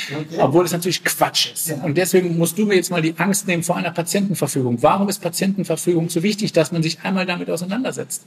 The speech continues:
Speaker 1: Ja. Ähm, ich habe ja eine erfasst, zusammen mit einem Mörser Notar,
Speaker 2: Mhm.
Speaker 1: äh, vor ungefähr zehn Jahren. Und mir war die, meine Idee war, dass für jeden eine Patientenverfügung da ist, ob der jetzt krank ist oder nicht krank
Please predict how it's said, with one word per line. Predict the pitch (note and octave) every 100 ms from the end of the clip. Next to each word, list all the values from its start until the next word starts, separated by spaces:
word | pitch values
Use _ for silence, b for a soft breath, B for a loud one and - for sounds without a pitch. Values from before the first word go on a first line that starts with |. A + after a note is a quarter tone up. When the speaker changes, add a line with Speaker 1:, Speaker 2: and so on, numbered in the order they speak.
| -
Speaker 1:
Ja. | B2+ B2+ B B B
Ähm, | F3+ F3 F3 F3+ - - - - _
ich | -
habe | A3 G#3
ja | F3
eine | F3+
erfasst, | - - G#3+ - - - - -
zusammen | - C#3 D3
mit | D#3+
einem | D3 C#3+
Mörser | C#3+ D#3 C#3
Notar, | C3+ - D#3+ F3 - D3
Speaker 2:
Mhm. | C3+ C3 E3 - -
Speaker 1:
äh, | C3 C#3 C#3 - - - C3 - -
vor | -
ungefähr | D#3+ D3+ C3
zehn | - C3+ B2
Jahren. | G#2+ - A#2 - B B B
Und | C#3
mir | D#3
war | E3+
die, | F#3+ - D#3 C3+ -
meine | D3+ D3+ F3+ F#3
Idee | E3+ F#3+ G#3
war, | F#3
dass | F3 D#3+ - - -
für | E3
jeden | D#3+ F3 G#3 G3+
eine | -
Patientenverfügung | D#3+ D3 C#3 - - - -
da | -
ist, | - -
ob | -
der | E3
jetzt | D#3+ -
krank | - A3+
ist | C4+
oder | G3+ E3+
nicht | C#3+ C#3+
krank | B2+ -